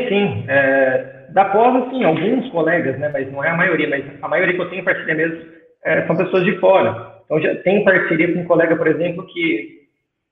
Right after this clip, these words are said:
que tava pelo, pelo outro, é, réu, a gente tava em uma audiência, conversou, ele era de fora, ele acabou falando: "Olha, eu, eu tenho alguns processos, alguns clientes me contatam daqui, mas eu não sou da cidade,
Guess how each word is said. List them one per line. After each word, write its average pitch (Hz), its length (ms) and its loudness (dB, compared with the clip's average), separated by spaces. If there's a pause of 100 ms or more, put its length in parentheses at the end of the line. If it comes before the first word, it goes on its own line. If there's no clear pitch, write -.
(220)
que 120 480 -2
tava 175 280 4
pelo, 170 580 4
pelo 160 240 2
outro, 170 800 0 (260)
é, 117 160 -8
réu, 139 280 4
a - 320 -8
gente 127 140 -12
tava 135 140 -2
em 139 40 -6
uma 139 100 0
audiência, 143 500 -2
conversou, 143 480 -2
ele 160 100 4
era 139 160 2
de - 200 -12
fora, 170 340 2 (480)
ele 131 120 0
acabou 156 280 2
falando: 165 200 2
"Olha, 156 200 4
eu, - 260 -8 (440)
eu 127 80 -10
tenho 180 160 0
alguns 170 220 0
processos, 160 640 0 (440)
alguns 156 240 -2
clientes 165 220 -2
me 156 60 -4
contatam 160 380 0
daqui, 151 200 0
mas 165 100 0
eu 165 80 0
não 156 160 -4
sou 143 140 -6
da 139 140 -2
cidade, 165 460 0